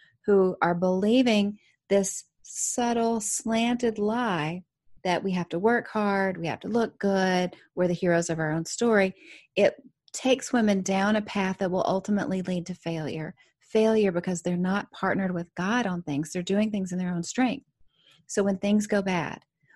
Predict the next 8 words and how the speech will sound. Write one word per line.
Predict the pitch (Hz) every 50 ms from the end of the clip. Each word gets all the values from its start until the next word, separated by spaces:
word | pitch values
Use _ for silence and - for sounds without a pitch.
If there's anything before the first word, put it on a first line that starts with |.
| _ _ -
when | 190 180
failures | - - 202 196 190 196 196 190 196 190 -
happen, | - 180 165 170 165 - - - - - _ _ _ _
when | - 185
they're | 180 - -
up | 196 - 220
against | 208 208 185 - - -
obstacles, | 156 170 170 165 - - 160 - 170 165 165 165 - -